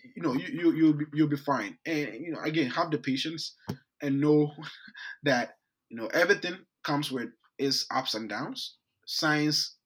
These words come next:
everything is all not nice and everything is like we all nerds and we can all do things. No, you know, I, I think you have to also understand that there will be challenges that you're gonna face.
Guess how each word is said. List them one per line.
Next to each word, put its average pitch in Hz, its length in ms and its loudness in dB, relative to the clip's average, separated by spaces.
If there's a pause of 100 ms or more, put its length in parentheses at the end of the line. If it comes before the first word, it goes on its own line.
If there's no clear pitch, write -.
(380)
everything 147 340 0
is 123 100 -4
all 135 220 0
not 127 360 -4
nice 117 600 -6
and 208 180 -6
everything 120 400 -6
is 110 140 -8
like 104 140 -12
we 101 80 -10
all 110 380 -2 (120)
nerds 104 300 -4
and 107 160 -12
we 101 80 -10
can 101 120 -14
all 117 300 -4
do 117 240 -6
things. 107 320 -6
No, 117 300 0 (380)
you 170 80 -4
know, 135 100 2
I, 135 240 2
I - 20 -2
think 156 280 4 (180)
you 151 160 2
have 160 120 4
to 156 80 0
also 143 140 0
understand 135 340 0
that 123 80 -2
there 123 80 -2
will 123 80 -6
be 123 80 -4
challenges 135 380 0
that 123 160 -4
you're 110 60 -8
gonna 110 180 -10
face. - 560 -6